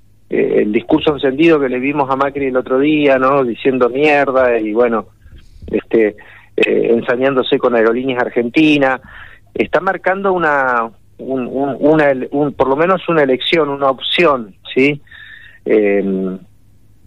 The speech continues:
que le da también un poco de claridad política, porque en definitiva lo que está diciendo Macri, o lo que dijo Macri en el último discurso, es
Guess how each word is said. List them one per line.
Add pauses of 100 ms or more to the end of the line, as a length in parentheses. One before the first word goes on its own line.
(560)
que
le
da
también
un
poco
de
claridad
política,
porque
en
definitiva (680)
lo
que
está
diciendo
Macri,
o
lo
que
dijo
Macri
en
el
último
discurso,
es